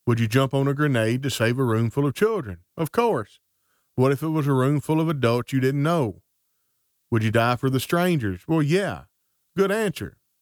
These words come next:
"What about me? Would you die for me?" He looked up, he looked me up and down and said, "Well, you seem to be a decent person." "Hmm. Yeah, I'd die for you." "Well, thank you." "And now you're in a room with Saddam Hussein."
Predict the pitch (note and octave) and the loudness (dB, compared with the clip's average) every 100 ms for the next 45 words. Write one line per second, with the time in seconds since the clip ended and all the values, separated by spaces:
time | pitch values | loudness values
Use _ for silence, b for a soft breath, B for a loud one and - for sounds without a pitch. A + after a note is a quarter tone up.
0 | _ _ _ _ - E3+ F#3+ G3 F#3 G3 | _ _ _ _ 0 2 2 0 0 0
1 | B2+ F#2+ _ _ B2 A2+ A2 B2 B2 A2+ | 0 -6 _ _ 0 0 2 2 0 -2
2 | G#2+ A#2 D3+ G3 - _ _ _ _ _ | 0 2 2 -2 -10 _ _ _ _ _
3 | _ _ - A#2 C#3+ C#3+ D#3+ F3+ C3 B2+ | _ _ 0 2 2 2 -2 -2 0 2
4 | C#3+ C#3 D#3+ C3+ B2 D#3 F#3 C3+ A#2+ A2 | 2 0 0 0 0 2 2 0 -2 -2
5 | G#2 C3 F#3 F3 _ _ _ _ _ B2 | 0 0 0 -6 _ _ _ _ _ 0
6 | D3+ F3 D3+ D#3+ D3+ E3 C3 A#2 E3+ F#3+ | 2 2 2 0 0 0 -2 -2 0 0
7 | - D3+ D#3+ _ A3 F3 F2+ - _ _ | -4 -8 -10 _ -2 0 -2 -8 _ _
8 | _ _ _ - F#3+ G#3+ D3+ A#2 G#2+ - | _ _ _ 0 0 0 0 0 0 -2
9 | G#2 A2 F#3 - _ _ _ _ G#2+ - | -2 0 -2 -6 _ _ _ _ -2 0
10 | F#3+ F#3 - A2 _ _ _ _ _ _ | 0 -2 -6 -14 _ _ _ _ _ _
11 | _ _ _ _ _ - A#2 D#3 F#3+ D3+ | _ _ _ _ _ -2 2 2 2 2
12 | D#3+ C#3 A#2 B2+ F#3 F3 C3 A#2+ A#2 A2 | 2 0 2 2 2 0 0 -2 -2 0
13 | D3 D3 B2+ B2+ - D#3+ C3 G2+ | 2 2 0 0 0 0 0 -4